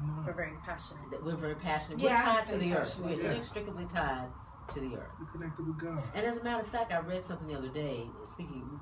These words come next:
Speaker 3: we were talking before you got on about Luke Perry passing away, as well as John Singleton at fifty-one with
Speaker 1: Yeah.
Speaker 3: major, you know, stroke. But, um,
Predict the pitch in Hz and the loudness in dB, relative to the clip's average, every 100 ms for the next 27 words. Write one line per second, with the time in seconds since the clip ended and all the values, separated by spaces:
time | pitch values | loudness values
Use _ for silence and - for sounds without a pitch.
0 | 156 147 185 170 143 127 147 131 127 123 | -6 -4 0 0 0 -6 -4 -4 -2 -4
1 | 131 127 117 117 113 127 143 - 147 131 | -4 -6 -6 -6 -4 -4 -6 -4 -4 -4
2 | 127 143 127 127 127 120 120 117 117 117 | -4 -4 -4 -6 -8 -6 -6 -8 -8 -6
3 | 123 113 123 117 120 123 120 113 - 139 | -4 -6 -6 -6 -6 -6 -6 -8 -8 -8
4 | 120 113 117 - - - 127 - 170 - | -8 -10 -12 -12 -16 -10 -10 -6 -6 -4
5 | 131 131 143 - 117 123 131 123 117 127 | -4 -2 -4 -4 -8 -8 -4 -2 0 0
6 | 127 127 123 120 110 - 127 110 98 - | 2 2 0 -4 -6 -8 -10 -10 -10 -6
7 | 165 - - - - - - 156 156 139 | -4 -4 -8 -12 -14 -14 -4 2 2 2
8 | - 143 135 123 | -2 -4 -2 -4